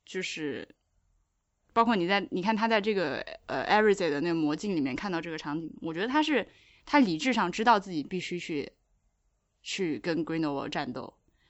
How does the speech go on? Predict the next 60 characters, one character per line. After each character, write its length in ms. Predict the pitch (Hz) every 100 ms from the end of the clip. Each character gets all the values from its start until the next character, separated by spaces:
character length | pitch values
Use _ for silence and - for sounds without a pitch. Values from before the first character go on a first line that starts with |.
| -
他 160 | 214
必 160 | 202 220
须 440 | - 196 202 202
出 200 | 196 208
手 340 | 202 165 135 - _ _ _ _ _ _ _ _ _ -
来 160 | 165
解 180 | 165 143
决 160 | 135 131
他， 300 | 147 - -
但 160 | 208 190
是 380 | 185 170 143 -
他 120 | -
心 220 | 185 196
里 80 | 185
又 140 | 151 165
还 120 | 151
对 120 | 156
他 100 | 160
残 240 | - 135
存 180 | 147 131
着 120 | 143
一 60 | 147
点 180 | 147 -
这 120 | 156
个 220 | 143 - - _ _ _
感 200 | - -
情。 280 | - - - - -
他 140 | 220
现 100 | 233
在 120 | 220
已 140 | 208 147
经 140 | 175
是 80 | 202
到 140 | 208
了 80 | 185
这 100 | 208
个 100 | 180
阶 140 | 151
段 140 | 127 123
了， 140 | - -
我 80 |
觉 100 | - -
得。 180 | - - _ _ -
就 100 | 294
是 60 |
他 100 | 277
没 120 | 294 247
有 120 | 240
说 160 | 233
傻 240 | 247 202 160
到 360 | 185 190 151 - _ _ _ _ _ -
最 100 | 262
后 120 | 240
真 160 | 220 240
的 80 | 220
不 160 | 175
愿 180 | 202 226
意 80 | 202
出 200 | - 202
手 300 | - -